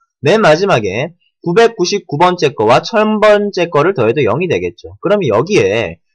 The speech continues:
더해져 있는 건 전부 다 더하게 되면은 결국 영을 몇 번 더하는 거예요? 영을 오백 번 더하는 오백 쌍이 나오니까요. 한 쌍, 두 쌍 이렇게 해갖고 총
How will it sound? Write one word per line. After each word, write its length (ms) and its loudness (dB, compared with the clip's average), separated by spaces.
더해져 380 4
있는 160 0
건 100 0
전부 260 -2
다 120 4
더하게 300 2
되면은 380 -4
결국 340 -2
영을 260 2
몇 180 0
번 180 -2
더하는 320 -4
거예요? 320 -2
영을 220 -2
오백 340 0
번 200 0
더하는 300 -4
오백 300 0
쌍이 260 -2
나오니까요. 760 -6
한 160 -6
쌍, 720 0
두 100 -14
쌍 440 0
이렇게 220 -6
해갖고 280 -4
총 300 -8